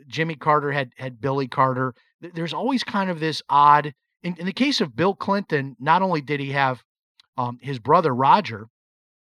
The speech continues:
but he had himself. So he was his own odd character in the family. Uh, <laughs> so we have this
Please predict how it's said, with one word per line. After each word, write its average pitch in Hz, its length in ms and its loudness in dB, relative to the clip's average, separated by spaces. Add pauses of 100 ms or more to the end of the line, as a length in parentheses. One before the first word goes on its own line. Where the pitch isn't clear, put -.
(380)
but 180 140 6
he 190 40 0
had 196 140 4
himself. 208 560 -2 (160)
So 147 360 2 (280)
he 196 180 -2
was 185 420 0
his 156 200 -2
own 180 380 0
odd 135 320 2 (160)
character 131 420 0
in 117 80 -2
the 113 60 -12
family. 117 340 -10 (460)
Uh, 120 240 -4 (480)
<laughs> - 500 -12
so 214 300 2 (200)
we 196 140 -2
have 254 260 2
this 214 360 -2